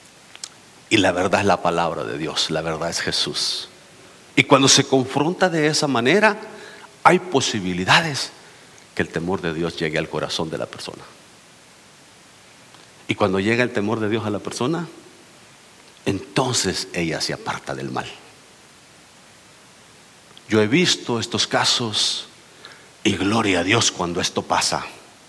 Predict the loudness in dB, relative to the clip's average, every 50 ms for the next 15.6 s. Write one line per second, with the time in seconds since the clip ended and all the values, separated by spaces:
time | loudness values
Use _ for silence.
0 | -20 -20 -20 -20 -20 -20 -20 -20 -20 -20 -20 -20 -20 -20 -20 -20 -20 -20 -20 -20
1 | -20 -8 -2 0 0 2 0 0 -2 -4 -2 -2 -2 -4 -4 -4 -4 -2 0 0
2 | 2 2 0 0 -2 -6 -10 -14 -20 -20 -20 -20 -20 -20 -20 -20 -20 -20 -20 -20
3 | -20 -20 -20 -20 -20 -20 -20 -20 -20 -20 -20 -20 -20 -20 -20 -20 -20 -20 -20 -20
4 | -20 -20 -20 -20 -20 -20 -20 -20 -20 -20 -20 -10 0 2 4 4 4 4 2 0
5 | 0 0 0 0 2 2 4 4 4 4 2 0 -4 -2 2 2 4 4 2 2
6 | -2 -4 -4 -4 -6 -4 -6 -6 -6 -4 -4 -4 -4 -2 -4 -4 -6 -4 -4 -4
7 | -4 -4 -4 -2 -2 -2 0 0 0 0 0 -2 -2 -6 -10 -12 -8 -6 -4 -4
8 | -2 -4 -6 -4 -2 -2 0 0 -2 -4 -4 -4 -4 -4 -4 -4 -6 -4 -4 -4
9 | -4 -4 -6 -6 -8 -8 -6 -4 -4 -2 -2 -4 -4 -4 -4 -4 -4 -4 -8 -20
10 | -20 -20 -20 -20 -20 -20 -20 -20 -20 -20 -16 -14 -10 -6 -4 -4 -4 -4 -6 -6
11 | -4 -2 -2 -2 -2 -2 -4 -6 -6 -6 -6 -6 -8 -12 -16 -20 -20 -20 -20 -20
12 | -20 -20 -20 -20 -20 -20 -20 -20 -20 -20 -20 -20 -20 -20 -20 -20 -20 -20 -20 -20
13 | -20 -20 -20 -20 -20 -20 -20 -20 -20 -20 -20 -20 -20 -20 -20 -20 -20 -20 -20 -20
14 | -20 -20 -20 -20 -20 -20 -20 -20 -20 -20 -20 -20 -16 -4 -2 -2 0 0 -2 -2
15 | 0 0 0 0 0 0 -2 -4 -4 -4 -4